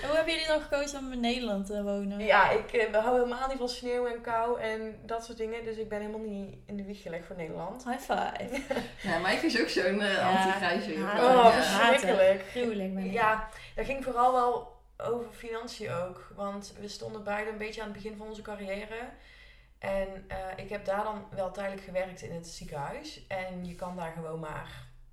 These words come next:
Speaker 2: nou, omgerekend driehonderd euro per maand verdienen.
Speaker 1: Ja.
Speaker 2: En dan werk je gewoon veertig uur,
Speaker 1: Ja.
Speaker 2: eh, en zonder pauzes. En je weet niet of je uitbetaald krijgt, want daar, dat is daar nog ook een hele issue.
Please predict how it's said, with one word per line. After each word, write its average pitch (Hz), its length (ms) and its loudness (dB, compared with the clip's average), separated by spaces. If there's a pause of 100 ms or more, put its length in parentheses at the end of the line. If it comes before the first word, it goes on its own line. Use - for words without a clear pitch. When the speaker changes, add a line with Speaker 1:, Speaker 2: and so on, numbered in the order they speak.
Speaker 2:
nou, 170 260 -16
omgerekend 180 680 -12
driehonderd 220 380 -8
euro 208 260 -8
per 202 180 -8
maand 190 340 -6
verdienen. 185 400 -10
Speaker 1:
Ja. 208 240 -4 (640)
Speaker 2:
En 180 140 -8
dan 180 140 -4
werk 185 220 2
je 202 60 -12
gewoon 180 200 -8
veertig 170 380 -14
uur, 160 420 -8
Speaker 1:
Ja. 220 220 -6
Speaker 2:
eh, 165 440 -10
en 170 360 -10 (160)
zonder 170 260 -12
pauzes. 156 600 -6
En 160 180 -10
je 165 60 -8
weet 170 200 -6
niet 165 140 -6
of 160 120 -10
je - 60 -10
uitbetaald 202 460 -4
krijgt, 220 360 -4
want 185 140 -10
daar, 170 260 -6
dat 165 140 -12
is 170 100 -16
daar 165 140 -12
nog 185 200 -14
ook 196 80 -16
een 202 80 -10
hele 202 200 -6
issue. 226 360 -10